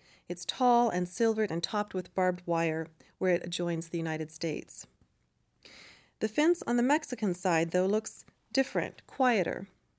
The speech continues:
It is made, our driver explains, out of recycled landing pads from the Vietnam War. They look to me like huge blocks of tough black leather, and there are holes cut into the sides.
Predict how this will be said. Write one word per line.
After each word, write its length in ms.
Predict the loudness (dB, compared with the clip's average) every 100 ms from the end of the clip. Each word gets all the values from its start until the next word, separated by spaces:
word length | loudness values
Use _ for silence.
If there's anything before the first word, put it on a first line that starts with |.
| _ _ _ _ _
It 100 | 2
is 160 | 4 4
made, 460 | 2 4 4 4 2
our 100 | 0
driver 400 | 4 4 4 2
explains, 800 | 0 -4 -2 0 2 0 -2 -8 _ _ -12 0
out 140 | 2
of 120 | 2
recycled 680 | 2 0 2 2 2 0 2
landing 460 | 0 0 0 0
pads 480 | 0 -2 0 0 -4
from 180 | -4 -2
the 80 | 0
Vietnam 520 | 0 -2 -2 -2 0
War. 420 | 0 0 -2 -6 -14 _ _ -20 -20 -20 -20 -20 -20 -12 -12 -12 -10 0
They 100 | 2
look 240 | 2 0
to 100 | 0
me 300 | 2 2 0 -2 _ _ _ _ _ -20 -10 -2
like 160 | -2
huge 500 | -2 2 4 4 0
blocks 460 | 2 2 2 -4 -6
of 160 | -6
tough 400 | -6 -2 -2 -4 -4
black 320 | 2 2 2 -2
leather, 480 | 0 0 -2 -6 -12 _ _ _ -20 -4
and 140 | 2 6
there 100 | 6
are 60 |
holes 380 | 4 4 4 2
cut 200 | 0 0
into 220 | 2 0
the 80 | -2
sides. 640 | 0 2 2 -2 -6 -10